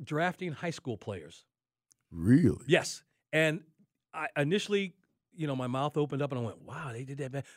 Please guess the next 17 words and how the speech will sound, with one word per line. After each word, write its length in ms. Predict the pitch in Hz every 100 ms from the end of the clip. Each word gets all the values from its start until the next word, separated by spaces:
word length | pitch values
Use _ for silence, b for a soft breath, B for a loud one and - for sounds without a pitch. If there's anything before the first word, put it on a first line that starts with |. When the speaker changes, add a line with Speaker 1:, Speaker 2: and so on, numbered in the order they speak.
| _
Speaker 1:
But 100 | 131
then 140 | 139
I 60 | 135
remembered 560 | 131 143 220 180 127 b b b -
there 180 | 147 156
is 140 | 143
a 40 | 135
guy 280 | 160 196
who's 240 | 147 160 123
noted 240 | 143 160
for 80 | 151
being 300 | 120 151 143
the 60 | 127
youngest 420 | 123 135 147 -
player 240 | - 202 165
in 200 | 127 117
baseball 520 | 127 131 - 135